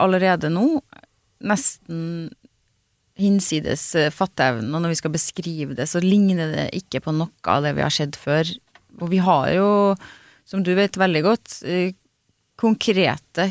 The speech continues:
kriger, opp til flere, i det akkurat samme området å sammenligne med. Så det er ikke sånn at når vi sier at det her er, eh, ikke ligner, så har vi noe å sammenligne med. Eh, samtidig, det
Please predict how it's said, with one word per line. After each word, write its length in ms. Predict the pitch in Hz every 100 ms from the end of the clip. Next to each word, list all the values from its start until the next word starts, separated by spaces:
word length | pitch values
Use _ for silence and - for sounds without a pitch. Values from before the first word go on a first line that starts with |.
| -
kriger, 500 | 208 214 180 127 107
opp 180 | - -
til 140 | 190
flere, 480 | - 196 160 156 202 - _ _ _ _ _ -
i 200 | 196 214
det 160 | 180 196 -
akkurat 400 | 196 - 160 156
samme 220 | 190 165
området 320 | 160 147 135
å 20 | 151
sammenligne 460 | 180 160 131 139
med. 160 | 208 196
Så 160 | -
det 80 | 190
er 60 | 160
ikke 100 | 196
sånn 160 | 202
at 260 | 190 - 180 170
når 180 | 175
vi 80 | 175
sier 280 | - 165 151
at 80 | 175
det 100 | 165
her 180 | 160 156
er, 260 | 151 160 - - _ _ _ _ _ _ -
eh, 600 | 165 160 156 156 156 160 - -
ikke 240 | 185 185
ligner, 380 | 185 175 214 196 _ _
så 320 | - - 196
har 240 | 190 151
vi 80 | 131
noe 160 | 196 190
å 40 |
sammenligne 440 | 190 170 147 120
med. 160 | 175 208 - _ _ _ _ _ - _ _ _
Eh, 480 | - 180 180 180 180
samtidig, 800 | - 220 - 202 170 - 233 277 _ - _ _ _ -
det 240 | 196 220